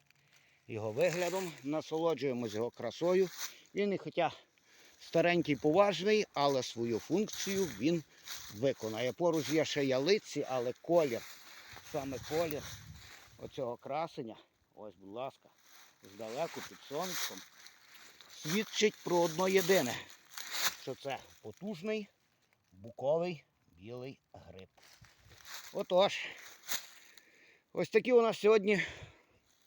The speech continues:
багаті знахідки. Ну що ж, залишилось дати йому назву. Ну що ж, то як я, так як ми <laughs> сьогодні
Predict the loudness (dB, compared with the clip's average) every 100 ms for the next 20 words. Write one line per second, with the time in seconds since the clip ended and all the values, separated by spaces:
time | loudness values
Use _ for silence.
0 | _ -6 0 0 0 -2 -2 -4 -6 -10
1 | -14 -16 -18 -18 -20 -4 0 2 4 4
2 | 4 4 4 6 6 8 6 6 4 4
3 | 4 4 2 -4 -10 -14 -18 -20 -20 -20
4 | -20 _ -20 -20 -20 -20 -18 -4 -2 0
5 | 0 -2 0 0 0 -2 2 4 2 -4
6 | 0 2 4 2 2 0 -2 -12 -16 -12
7 | -10 -8 -8 -8 -12 -16 -16 -16 -16 -16
8 | -16 -18 -20 -14 -6 0 0 2 0 0